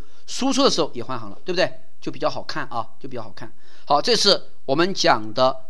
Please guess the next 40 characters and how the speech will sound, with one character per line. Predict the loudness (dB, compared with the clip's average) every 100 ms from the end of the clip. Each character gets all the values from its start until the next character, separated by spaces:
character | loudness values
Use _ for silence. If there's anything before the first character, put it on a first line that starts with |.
| -2
这 | -2
么 | -2
一 |
个 |
细 | -2 -2
节， | -4 -4
一 | -2 0
行 | 0 -2 -4
最 | -4 -2
行 | -2 -2 -4 -4 -4 0
不 |
要 | 0 0
超 | -2 -2
过 | -2
八 | -2 -2
十 | -2
个 | -4
字 | -4
符 | -4 -6
啊， | -6 -6 -4 -4 -4 -4 -4
尽 | -2 2
量 | 2 2
保 | 0 0
持 | -2 -2
我 | -2
们 | -4 0
代 | 2 4
码 | 2 -4
的 | -4 -2
优 | 2 4
雅 | 4
性。 | 2 0 -2 -4 -4 -4 -4 -4 -4 -4 -2
第 | 2
五 | 4
点， | 4 2 0 -2 -2 -2 -2 -2 -4 -4 -4
站 | -4 -4
到 |
这 | -2
里 |
来， | -4